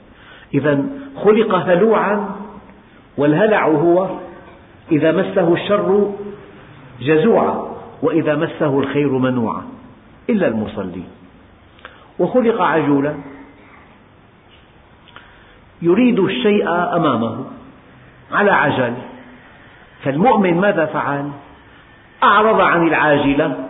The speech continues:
واختار الآجلة. إذا اختار عكس فطرته. طبع الناس جميعا أن يختاروا العاجل، معظم الناس يعيشون وقتهم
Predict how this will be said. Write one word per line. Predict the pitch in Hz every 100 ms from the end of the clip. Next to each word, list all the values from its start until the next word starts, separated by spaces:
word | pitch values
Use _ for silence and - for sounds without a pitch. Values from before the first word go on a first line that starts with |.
| -
واختار | 156 156 - 202 190
الآجلة. | 190 190 135 127 131 143 - - - - - - - - - - -
إذا | 151 160 160
اختار | - 233 226
عكس | - 226 220
فطرته. | - 185 160 117 120 - - - - - - - - - - - - _ _ _ -
طبع | 254 170
الناس | 170 170 175 -
جميعا | 143 147 165 143 143 143 - - -
أن | 165
يختاروا | 156 151 - 196 185
العاجل، | 147 139 139 107 110 - - - - - - _ _ _ -
معظم | 254 214 151 139
الناس | 143 147 143
يعيشون | 175 196 247 202
وقتهم | 165 160 - 147 117